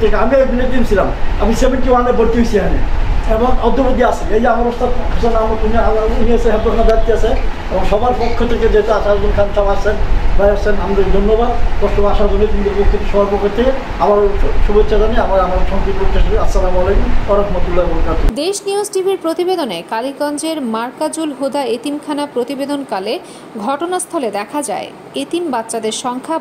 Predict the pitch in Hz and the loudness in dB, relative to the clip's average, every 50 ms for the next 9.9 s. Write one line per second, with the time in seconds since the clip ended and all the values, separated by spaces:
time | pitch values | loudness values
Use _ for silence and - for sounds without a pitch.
0 | 320 - 247 269 277 - - - 339 349 339 - - 311 311 302 320 311 302 - | -6 -4 -6 -6 -6 -8 -10 -8 -6 -6 -6 -8 -10 -10 -8 -6 -6 -8 -6 -6
1 | - 170 - - 190 165 - - - - - - - - - 359 359 359 415 392 | -8 -8 -8 -10 -12 -12 -12 -14 -18 -20 -20 -20 -18 -12 -10 -8 -6 -6 -6 -6
2 | - - 339 330 339 - 359 359 370 392 381 - - 330 302 302 302 294 - 359 | -6 -8 -8 -8 -6 -6 -6 -4 -4 -4 -6 -6 -6 -6 -6 -6 -6 -6 -4 -4
3 | 359 339 269 233 226 226 - 254 240 247 - 311 320 339 339 320 - 220 190 175 | -4 -4 -4 -6 -6 -6 -6 -8 -8 -6 -6 -8 -6 -6 -8 -8 -6 -6 -6 -6
4 | - - - - - - - 269 262 - - 240 214 214 214 202 202 208 208 214 | -8 -14 -18 -20 -18 -12 -10 -8 -8 -8 -8 -8 -6 -4 -4 -6 -6 -6 -4 -6
5 | 226 226 - - 370 403 415 - - - - - - 220 - 285 277 294 320 339 | -6 -6 -6 -8 -8 -8 -8 -10 -16 -20 -18 -12 -10 -6 -4 -2 -2 -2 -2 -4
6 | 330 339 339 330 320 330 302 214 208 - - - 220 208 - - - 254 240 - | -4 -4 -6 -4 -4 -4 -4 -4 -6 -8 -8 -8 -8 -8 -10 -10 -10 -10 -10 -10
7 | 427 - - - - - 262 285 - - 339 330 330 - - 349 349 339 339 330 | -10 -12 -16 -16 -10 -8 -8 -8 -6 -6 -6 -6 -6 -6 -8 -8 -6 -6 -8 -8
8 | 330 - 220 196 196 190 202 214 277 - - - - - - - - - 160 - | -6 -8 -6 -6 -6 -6 -6 -6 -8 -8 -10 -14 -16 -20 -20 -20 -12 -6 -4 -4
9 | 320 320 320 339 262 214 180 185 196 196 214 - - - 277 247 214 180 | -4 -2 -4 -4 -4 -6 -6 -8 -10 -10 -12 -12 -10 -10 -8 -6 -6 -8